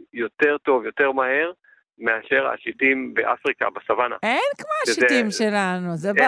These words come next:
Speaker 2: ברור.
Speaker 1: פשוט
Speaker 2: אגב, נדמה לי, השיטה לא, לא, לא באה מאוסטרליה דווקא? אמרת שהיא באה מאפריקה?
Speaker 1: אה, כן, האמת שזה סיפור מעניין. אה, באוסטרליה יש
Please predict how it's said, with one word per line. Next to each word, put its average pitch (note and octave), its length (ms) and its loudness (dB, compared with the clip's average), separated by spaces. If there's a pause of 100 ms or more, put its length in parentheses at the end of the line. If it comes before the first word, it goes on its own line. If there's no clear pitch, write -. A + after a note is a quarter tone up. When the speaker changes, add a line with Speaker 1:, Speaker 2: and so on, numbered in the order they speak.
(120)
Speaker 2:
ברור. A4 420 2
Speaker 1:
פשוט F#3+ 240 0 (200)
Speaker 2:
אגב, A#3 200 2 (140)
נדמה C4+ 240 4
לי, - 120 2
השיטה A#3+ 320 0 (100)
לא, F#4+ 80 6 (160)
לא, C#4+ 220 4
לא B3+ 120 4
באה D4+ 300 2
מאוסטרליה F#3+ 680 -4 (140)
דווקא? - 160 -8
אמרת A#3+ 200 -2
שהיא G#3 140 -6
באה G#3 140 0
מאפריקה? C4+ 540 -4 (1040)
Speaker 1:
אה, C3+ 340 4
כן, E3+ 220 0
האמת A2+ 340 -4
שזה D3 220 -6
סיפור B2 220 -4
מעניין. A2+ 320 0 (220)
אה, G2+ 200 -2 (120)
באוסטרליה C#3+ 680 0
יש C#3 120 -4